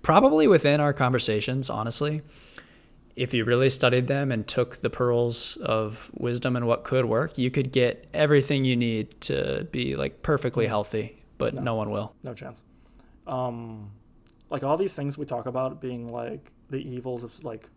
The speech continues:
Speaker 2: being lonely and being isolated and spending too much time in front of the computer. People live for this. People love
Speaker 1: Mm-hmm.
Speaker 2: that shit.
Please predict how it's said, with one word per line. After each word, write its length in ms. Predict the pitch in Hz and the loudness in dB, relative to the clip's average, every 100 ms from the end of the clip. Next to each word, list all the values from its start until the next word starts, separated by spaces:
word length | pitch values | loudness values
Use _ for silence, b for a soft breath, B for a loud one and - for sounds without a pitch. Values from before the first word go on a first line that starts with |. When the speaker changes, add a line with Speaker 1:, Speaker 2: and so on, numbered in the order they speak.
| b b _ - | b b _ -10
Speaker 2:
being 320 | 135 123 117 | -8 -6 -4
lonely 680 | 123 127 127 127 123 127 123 | -4 -4 -4 -6 -4 -4 -4
and 120 | 117 113 | -8 -10
being 220 | 117 117 | -12 -10
isolated 800 | 123 120 147 120 123 123 123 123 | -10 -8 -8 -6 -6 -6 -8 -10
and 160 | 113 | -14
spending 260 | - 120 110 | -16 -16 -14
too 100 | 123 | -14
much 140 | 123 | -12
time 120 | 131 120 | -10 -10
in 40 | |
front 140 | 131 123 | -12 -12
of 20 | |
the 40 | - | -14
computer. 380 | 110 135 139 - b b - | -14 -14 -14 -16 b b -10
People 280 | 190 233 131 | -2 0 0
live 140 | 135 | -6
for 120 | - | -10
this. 260 | - - - - | -14 -16 -20 -10
People 220 | 170 180 | -8 -2
love 140 | 127 113 | 0 0
Speaker 1:
Mm-hmm. 60 | |
Speaker 2:
that 100 | 107 | -4
shit. 240 | - - | -8 -16